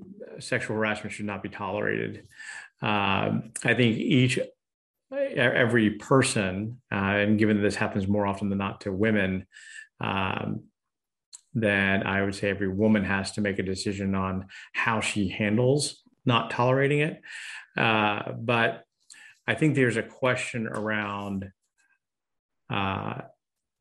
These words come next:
how do you get past this? And I, I wanna, if I, if I may, uh, ask you about a particular story that you shared with me.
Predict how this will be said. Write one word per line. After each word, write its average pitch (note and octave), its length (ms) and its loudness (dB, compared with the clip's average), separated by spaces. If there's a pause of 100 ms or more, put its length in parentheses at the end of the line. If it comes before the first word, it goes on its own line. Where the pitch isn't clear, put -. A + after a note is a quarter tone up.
(100)
how B2 380 2
do A2+ 80 4
you G#2 160 4
get G2+ 420 0 (840)
past A#2 460 -2
this? - 360 -6 (680)
And A2 520 2 (360)
I, - 220 -10
I - 80 2
wanna, D3+ 460 4
if B2+ 180 -2
I, B2+ 100 -2
if - 160 -2
I A2 120 0
may, A2 680 2 (340)
uh, G#2 380 -8 (100)
ask B2 380 -2
you A#2+ 100 2
about G#2+ 300 0
a G2+ 80 0
particular A#2+ 580 -2
story A2 600 0
that G2 220 -8
you A2 120 -2
shared A2 360 0
with G#2 160 -4
me. G2 400 -4